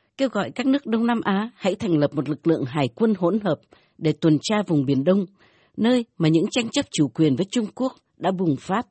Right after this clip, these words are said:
và đang trở nên ngày một căng thẳng hơn. Hãng tin Bloomberg dẫn lời Phó Đô đốc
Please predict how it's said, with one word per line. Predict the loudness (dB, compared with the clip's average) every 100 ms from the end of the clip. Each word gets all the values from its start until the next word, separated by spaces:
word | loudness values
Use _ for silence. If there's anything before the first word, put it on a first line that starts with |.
| _ -4
và | 0
đang | 0 -2 0
trở | 2
nên | 2 2 0 -4 -2
ngày | 2 2
một | 0 -2
căng | -2 0 0
thẳng | -4 -2
hơn. | 0 0 0 _ _ _ _ _ _ _ _ _
Hãng | -4 -2
tin | 0 0 2
Bloomberg | 0 0 0 -2 -6
dẫn | -2 0 2
lời | 2 0
Phó | 0 2
Đô | 2
đốc | 0